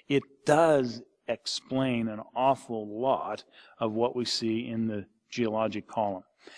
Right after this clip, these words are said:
It's not without problems, of course, but it is certainly a model that can be used to explain an awful lot of, uh, information that we see, data that we know from the field,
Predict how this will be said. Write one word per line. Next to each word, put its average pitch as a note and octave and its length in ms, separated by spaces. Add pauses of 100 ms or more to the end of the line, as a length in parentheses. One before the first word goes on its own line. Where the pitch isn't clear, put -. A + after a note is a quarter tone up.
(160)
It's - 260
not A#2+ 380
without A#2+ 360 (260)
problems, A2+ 540
of F#2 140
course, - 520 (100)
but A#2+ 260
it A2 220
is A#2 320
certainly A2+ 640 (380)
a A2 100
model A2 420
that G#2 200
can A2 140
be G2+ 120
used G#2 520
to G#2 100
explain G#2+ 480
an G2+ 100
awful A#2+ 480
lot G#2+ 180
of, F#2+ 240 (540)
uh, G2 160
information A#2+ 640
that A2 120
we G#2+ 120
see, A2 400
data A2 380
that G#2 100
we G#2 140
know G#2+ 180
from G#2+ 220
the G2 80
field, A#2 540